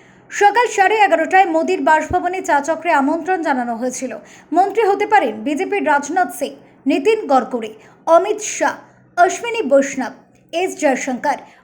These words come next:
অর্জুন রাম মেঘওয়াল, সর্বানন্দ সোনোয়াল, প্রহ্লাদ জোশ, শিবরাজ সিং চৌহান, কে অন্নামালাই, জ্যোতিরাদিত্য সিন্ধিয়া, এমএল খট্টার, মনসুখ মান্ডাভিয়া, পীযূষ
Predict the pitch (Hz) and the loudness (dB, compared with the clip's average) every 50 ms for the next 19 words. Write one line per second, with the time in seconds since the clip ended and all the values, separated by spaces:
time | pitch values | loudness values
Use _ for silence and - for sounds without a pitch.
0 | _ _ 349 359 392 - - 440 466 415 302 277 262 254 254 240 - - 269 277 | _ _ 2 2 2 2 2 0 0 2 2 2 2 2 2 -2 -4 -2 0 0
1 | 302 311 208 220 233 254 233 - - - - - _ _ - - - 403 392 392 | 0 0 0 -2 -4 -4 -4 -6 -10 -18 -20 -20 _ _ -12 -2 2 4 4 4
2 | 415 480 453 427 381 381 381 381 392 381 381 - - - - 392 349 294 247 220 | 2 2 4 4 2 4 2 0 -2 -2 -4 -10 -14 -4 0 0 2 2 2 0
3 | 220 226 - - - _ _ _ _ _ _ _ _ 370 381 392 381 427 453 440 | -2 -4 -6 -8 -16 _ _ _ _ _ _ _ _ 2 4 6 6 6 4 4
4 | 311 247 - - 285 254 226 - - - - _ _ _ _ _ - - - 359 | 0 -4 -2 0 0 0 0 -4 -8 -12 -14 _ _ _ _ _ -12 -6 -6 -4
5 | 302 285 392 392 403 392 - - - 349 311 302 302 - - 320 285 254 - 240 | 0 4 4 4 4 2 -2 -6 -4 -2 -2 -2 -4 -4 -2 -2 -2 -2 -2 -4
6 | 226 - - - _ _ _ _ _ _ _ _ 359 415 440 466 - - - - | -8 -10 -14 -20 _ _ _ _ _ _ _ _ 2 4 4 2 0 -4 -4 -2
7 | 370 370 381 370 320 269 247 240 247 254 254 - - - - 220 185 311 349 349 | 0 2 2 2 2 2 2 2 2 2 2 0 -4 -12 -18 -8 -4 -4 0 0
8 | 415 440 440 415 269 294 277 285 294 349 370 381 381 381 - 370 302 254 233 262 | 2 2 2 2 0 -2 -4 -4 -2 -2 -2 -2 -4 -4 -2 -2 0 0 0 -2
9 | 247 - - - _ _ _ _ _ _ _ 330 359 381 392 427 453 440 427 440 | -2 -4 -8 -12 _ _ _ _ _ _ _ 0 0 0 2 2 0 -2 -2 0
10 | - 339 285 - 320 294 233 214 - - - _ _ - 269 320 349 370 - - | 0 -2 0 2 0 0 0 -2 -8 -16 -20 _ _ 2 4 4 4 2 2 0
11 | 494 480 - 247 247 247 277 311 349 359 381 285 233 285 285 - - - - _ | -2 -2 -2 -2 0 2 2 2 2 2 2 2 2 0 -2 -2 -4 -8 -16 _
12 | _ _ _ _ _ - 381 381 - 427 508 - | _ _ _ _ _ 2 2 4 4 4 4 4